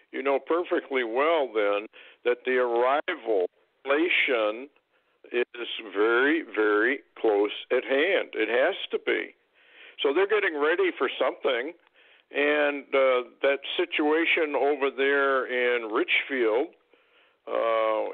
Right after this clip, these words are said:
Utah, I think it is, uh, what's the latest on that? The last I heard from, uh, Dave Hodges was that, uh, troops had now shown up in Richfield guarding a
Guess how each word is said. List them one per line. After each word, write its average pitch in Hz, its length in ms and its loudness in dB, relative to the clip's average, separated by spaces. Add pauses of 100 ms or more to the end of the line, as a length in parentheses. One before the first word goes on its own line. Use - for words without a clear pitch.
Utah, 117 600 0
I 90 100 -4
think 123 180 -4
it 117 120 0
is, 110 300 2 (720)
uh, 120 560 2 (1120)
what's 160 340 0
the 180 80 0
latest 175 560 0
on 143 160 0
that? 170 320 0
The 135 80 2
last 165 400 0
I 160 160 2
heard 156 280 0 (120)
from, 120 400 -2
uh, 110 340 2
Dave 139 260 2
Hodges 123 600 0 (680)
was 135 540 2 (160)
that, 127 380 2 (140)
uh, 120 180 2 (160)
troops 240 440 -4
had 135 200 0
now 135 220 0 (180)
shown 139 340 2
up 117 360 -2 (760)
in 135 500 2
Richfield 139 960 0
guarding 156 540 0
a 120 100 0